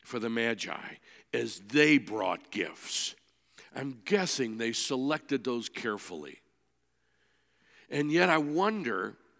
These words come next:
well, what is a little baby gonna do with, uh, incense and, uh, gold and, uh, myrrh? And maybe, and we know this,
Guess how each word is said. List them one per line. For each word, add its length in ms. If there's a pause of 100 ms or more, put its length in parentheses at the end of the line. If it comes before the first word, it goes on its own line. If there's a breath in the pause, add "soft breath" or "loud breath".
(640 soft breath)
well, 180
what 180
is 180
a 60
little 260
baby 300
gonna 240
do 220
with, 520
uh, 280 (500 soft breath)
incense 920
and, 460
uh, 120
gold 680
and, 320
uh, 200
myrrh? 580 (1080 soft breath)
And 180
maybe, 500
and 120
we 120
know 280
this, 400